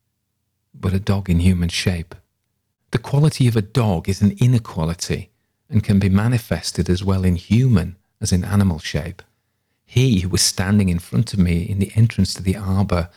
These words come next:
his jaws wide open, his teeth bared in a terrible growl, was a man of middle height with a black beard. His face was yellow, bony.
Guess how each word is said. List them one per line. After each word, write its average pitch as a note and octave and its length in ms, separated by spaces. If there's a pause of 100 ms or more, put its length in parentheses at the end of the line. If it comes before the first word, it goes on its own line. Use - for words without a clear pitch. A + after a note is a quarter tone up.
(300)
his - 180
jaws G2+ 540
wide F2 260
open, F#2+ 440 (320)
his - 220
teeth - 580
bared A2 380
in F2 120
a F2 80
terrible G#2+ 440
growl, F2 600 (480)
was - 140
a G2+ 60
man F#2+ 220
of F#2 120
middle G2 220
height A2 400 (480)
with G#2+ 120
a F2 40
black F2+ 280
beard. G2+ 380 (800)
His - 180
face - 800
was F#2 200
yellow, F2+ 420 (160)
bony. E2+ 540